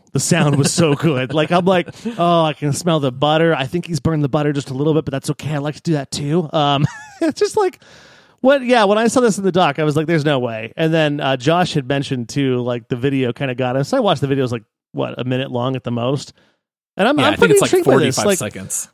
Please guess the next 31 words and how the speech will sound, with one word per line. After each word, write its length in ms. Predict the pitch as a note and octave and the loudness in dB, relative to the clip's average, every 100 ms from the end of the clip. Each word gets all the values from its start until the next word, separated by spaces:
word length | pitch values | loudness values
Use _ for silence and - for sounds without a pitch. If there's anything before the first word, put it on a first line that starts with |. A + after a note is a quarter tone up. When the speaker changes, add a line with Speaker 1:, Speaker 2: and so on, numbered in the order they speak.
| - | -4
Speaker 1:
the 100 | A#3+ | -2
gameplay 500 | B3+ F4+ F4+ E4+ G3+ | 0 0 2 0 2
could 140 | A#3+ | 0
be, 100 | G3+ | 2
like, 260 | G3+ F3+ C#3 | 2 0 0
non-existent. 680 | D#3+ F#3 E3+ C3+ D#3+ - C3 | 0 0 0 0 0 -2 -4
We 100 | C3+ | -4
could 160 | E3+ | -4
just 140 | D#3+ E3 | -2 0
be 60 | |
literally 280 | F#3+ C4 D4 | 0 2 2
walking 400 | G3 F3 G#3 A3 | 2 2 0 0
around 280 | F3 D#3+ F3 | 2 2 0
and 100 | C#3 | -2
pouring 320 | - F3+ D#3+ C#3+ | 0 0 0 -4
coffee, 400 | D3+ F3 D3+ C3+ | -4 -4 -2 -4
and 80 | D3 | -2
I'd 100 | D3+ | 0
be 60 | |
like, 200 | E3+ E3 E3+ | 2 0 0
"I'm 80 | F3 | -2
still 180 | C4 | -4
probably 340 | B3 F3 A#3 G3+ | -2 -2 0 0
gonna 180 | E3+ F3 | 0 0
check 260 | - F3+ | 0 -2
it 60 | D#3 | 0
out 300 | C#3+ F#3 E3 | 0 0 0
and 140 | C3+ D3 | -2 2
do 180 | E3 | 4
it." 140 | D3 F3+ - - | 4 2 -2 -4
<laughs> 100 | - | -10